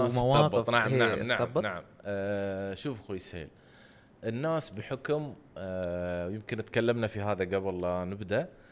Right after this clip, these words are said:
Speaker 1: آه، بحكم، آه، بحكم، آه، آه، طبيعتهم.
Speaker 2: أوكي.
Speaker 1: كل إنسان مثل ما تفضلت يحب يكون في الكومفورت زون ماله.
Speaker 2: أوكي.
Speaker 1: لنفرض إن سهيل يا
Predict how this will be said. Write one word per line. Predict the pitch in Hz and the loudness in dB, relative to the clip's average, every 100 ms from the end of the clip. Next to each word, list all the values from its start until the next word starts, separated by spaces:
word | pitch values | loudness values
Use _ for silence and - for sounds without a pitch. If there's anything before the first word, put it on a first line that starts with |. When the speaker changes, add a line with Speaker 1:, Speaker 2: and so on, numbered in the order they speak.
| - - | -20 -8
Speaker 1:
آه، | 98 101 95 95 95 | -2 0 2 2 0
بحكم، | 80 - 151 170 110 - - - - - - - | -2 -6 -2 -2 -2 -6 -20 -20 -20 -20 -20 -14
آه، | 87 92 95 95 95 95 92 | -8 -4 -2 -2 -2 0 -2
بحكم، | 87 - 135 131 139 123 101 | -4 -4 -4 -2 -4 -4 -4
آه، | 92 87 87 85 82 - _ _ - _ _ _ - _ - - - | -4 -6 -6 -8 -10 -14 _ _ -20 _ _ _ -20 _ -20 -20 -16
آه، | 76 90 85 - | -10 -8 -8 -2
طبيعتهم. | 120 120 101 127 - 117 135 - - - | -2 0 0 -2 -2 -8 -8 -14 -8 -4
Speaker 2:
أوكي. | 127 117 113 - - | -2 -4 -6 -8 -2
Speaker 1:
كل | 165 131 | 0 0
إنسان | 127 - 135 135 - - | -2 -2 0 -2 -6 -14
مثل | 110 123 | -10 -6
ما | 117 110 | -4 -4
تفضلت | - 107 113 117 - | -2 -2 -2 -4 -8
يحب | - 117 | -10 -10
يكون | 104 120 | -8 -8
في | 110 | -8
الكومفورت | 92 110 101 95 82 | -6 -4 -4 -6 -4
زون | 98 87 | -4 -4
ماله. | 78 73 71 - | -8 -12 -12 -8
Speaker 2:
أوكي. | 127 - 117 - - | -8 -6 -12 -12 -14
Speaker 1:
لنفرض | 98 127 151 143 | -4 -2 0 2
إن | 131 123 | 0 0
سهيل | - 143 139 | -2 0 0
يا | 123 139 135 | 0 0 -2